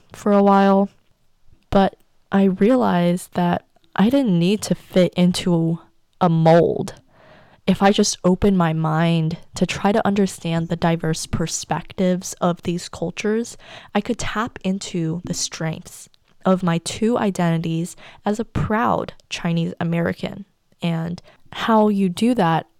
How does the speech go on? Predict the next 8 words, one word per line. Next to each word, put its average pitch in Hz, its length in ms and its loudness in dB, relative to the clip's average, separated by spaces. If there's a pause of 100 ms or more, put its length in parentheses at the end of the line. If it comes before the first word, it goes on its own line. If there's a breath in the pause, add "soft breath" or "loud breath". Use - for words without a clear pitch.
is 180 360 0
to 170 760 2 (160)
observe. 170 760 0 (320)
I 175 100 2
think 170 380 0 (140)
being 185 220 2
observant 170 800 0 (100)
of 160 420 4